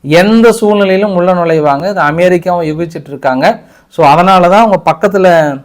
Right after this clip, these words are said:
அஹ், ஈராக்ல தனது மிலிட்டரி பேஸை அதிகம் பண்ணி வச்சிருக்காங்க. சப்போஸ் வரும்போது உள்ள வராங்களா,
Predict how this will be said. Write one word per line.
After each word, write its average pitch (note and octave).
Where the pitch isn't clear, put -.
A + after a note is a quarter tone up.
அஹ், C#3
ஈராக்ல F#3+
தனது D3+
மிலிட்டரி E3+
பேஸை E3
அதிகம் E3+
பண்ணி D#3+
வச்சிருக்காங்க. C#3+
சப்போஸ் F#3
வரும்போது F3
உள்ள E3+
வராங்களா, C#3+